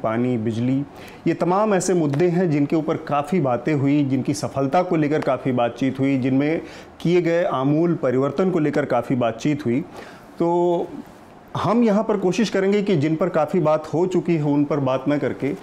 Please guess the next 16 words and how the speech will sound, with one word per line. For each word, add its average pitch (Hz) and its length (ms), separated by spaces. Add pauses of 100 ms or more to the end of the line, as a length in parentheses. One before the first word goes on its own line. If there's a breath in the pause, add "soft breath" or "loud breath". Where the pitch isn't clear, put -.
(240 loud breath)
कुछ 175 200
ऐसे 165 360
मुद्दों 185 300
के 185 100
बारे 156 220
में 160 80
बात 143 200
करें, 160 200
जिन 143 120
पर 147 180
हम 139 220
कमोबेश 139 460
कम 151 260
बात 127 260
हुई 131 140
है 131 240